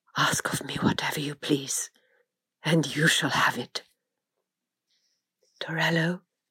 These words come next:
his eyes streaming, let it be known, although his words were choked with tears, that he could never forget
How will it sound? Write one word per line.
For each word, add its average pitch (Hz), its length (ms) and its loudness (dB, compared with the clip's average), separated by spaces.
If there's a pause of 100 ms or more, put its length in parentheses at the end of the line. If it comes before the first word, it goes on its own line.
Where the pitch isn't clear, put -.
(400)
his - 220 -2
eyes 180 260 4
streaming, 190 680 4 (580)
let 175 220 4
it - 120 4
be 214 120 8
known, 156 420 4
although 160 300 6
his 170 240 2
words 170 340 6
were 170 60 4
choked 180 360 4
with - 160 -4
tears, 180 480 4 (520)
that 143 120 -2
he 180 140 6
could - 260 4
never 170 640 6 (240)
forget 170 680 2